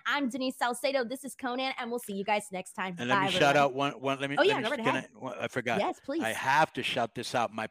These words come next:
Speaker 2: podcast, Keeping It One hundred with Conan and Disco, and you can check that out on Apple, Spotify, YouTube, and Facebook.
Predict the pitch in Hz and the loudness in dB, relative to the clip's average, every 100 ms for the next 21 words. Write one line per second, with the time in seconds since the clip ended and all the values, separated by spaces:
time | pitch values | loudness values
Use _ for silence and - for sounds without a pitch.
0 | - 135 135 120 - 104 95 - 143 139 | 0 2 2 0 -6 -6 -6 -8 -8 -4
1 | 139 127 120 123 120 127 120 113 - 123 | -2 -2 -4 -4 -4 -6 -6 -12 -6 -4
2 | 123 120 113 107 139 - 139 120 113 110 | -4 -6 -6 -6 -6 -4 -8 -8 -10 -8
3 | - 123 - 123 117 113 104 - 120 127 | -4 -4 -4 -2 -2 -2 -6 -4 -2 -2
4 | - 117 - 120 120 123 - 113 110 117 | -4 -12 -6 -2 -2 -2 -4 -4 -4 -8
5 | 120 127 113 107 - 113 107 - - | -8 -10 -10 -14 -8 -6 -6 -8 -12